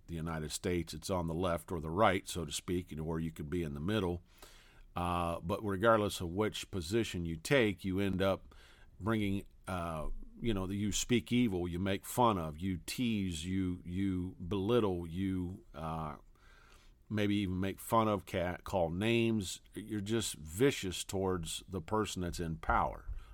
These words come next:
the president, or even the senators and, uh, Congress people, the representatives. Uh, and I was guilty in the past of making fun of them, uh, calling them out, you know, speaking evil of them.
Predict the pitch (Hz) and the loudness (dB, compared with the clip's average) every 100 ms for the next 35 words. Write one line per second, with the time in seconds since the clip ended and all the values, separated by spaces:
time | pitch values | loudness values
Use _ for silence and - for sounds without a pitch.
0 | - - - 131 104 78 69 69 95 101 | -10 -6 8 10 10 2 -10 -4 0 2
1 | 98 95 - - 110 98 95 92 92 90 | 2 0 -4 -2 0 0 0 0 0 -2
2 | 87 - 117 104 - 104 95 87 90 82 | -4 -2 0 0 0 0 0 0 -4 -4
3 | 80 - - - - 95 92 87 85 82 | -8 -18 -18 -18 -14 -4 -2 0 0 -2
4 | - 120 110 107 101 - - - - 107 | -2 4 4 4 -2 -6 -12 -12 0 0
5 | 87 98 104 - - - - - - 85 | 2 -2 -2 -10 -20 -20 -20 -16 -6 -2
6 | 104 101 85 104 98 101 110 - - - | 0 0 0 -2 0 -2 -4 -8 -12 -20
7 | - - - - 90 90 87 87 - - | -20 -20 -20 -6 -2 -2 -2 -4 -10 -18
8 | - 110 101 104 117 107 101 113 95 110 | -10 -4 2 4 6 4 6 4 4 2
9 | 101 90 110 104 110 - 90 90 90 82 | 2 0 4 4 4 0 -2 -2 -4 2
10 | 127 127 117 120 135 - - - - - | 6 8 6 2 -6 -10 -20 -20 -20 -20
11 | - - 87 87 85 - - 107 101 92 | -20 -6 -2 0 -2 0 6 6 6 2
12 | 101 123 123 123 - - - 104 95 92 | 6 8 10 8 4 -10 -10 -4 -2 0
13 | 90 85 - 123 - 107 107 120 117 117 | -2 -4 2 2 2 2 4 4 6 8
14 | 117 113 117 | 8 6 -4